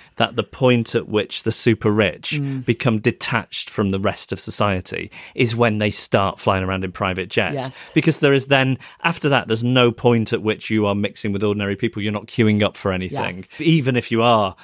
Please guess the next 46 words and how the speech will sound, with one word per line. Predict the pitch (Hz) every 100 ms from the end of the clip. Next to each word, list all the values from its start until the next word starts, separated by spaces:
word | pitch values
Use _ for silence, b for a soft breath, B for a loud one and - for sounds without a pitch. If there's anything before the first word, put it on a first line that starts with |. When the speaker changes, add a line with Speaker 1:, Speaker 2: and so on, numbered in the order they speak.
| B -
Speaker 1:
spending | - 117 110 101 98 - - -
fifteen | 127 - 117 101
thousand | 104 107
pounds | 104 104 104
on |
a | 101
first | 117 104 -
class | 101 -
ticket | - 123 - 90 - _ -
to | -
Speaker 2:
To | 214
Speaker 1:
fly. | 113 143 190
Speaker 2:
some | - 226 208
extent, | 202 - 196 175
you | 175
still | 170 - - - - 196 180 175 170
Speaker 1:
have | 143
Speaker 2:
have | - 165
Speaker 1:
to |
go | 123
Speaker 2:
to | 110
Speaker 1:
through | - 117
the | 120
Speaker 2:
queue. | 143
Speaker 1:
airport. | 147 139 143 104 98 - B B
And, | B 147 151
and | 156
that's | 160
one | 160
of | 139
the |
things | 139 123
I've | 113
read | 123 117
about | 113 -
Succession | 98 - 131 120
as | 110
well, | 123 123 107
is | 110
that | 139 117
when | 127 147
they, | 135 110
they're | 123 123
in |
that | 120 117
world, | 123 117 90 107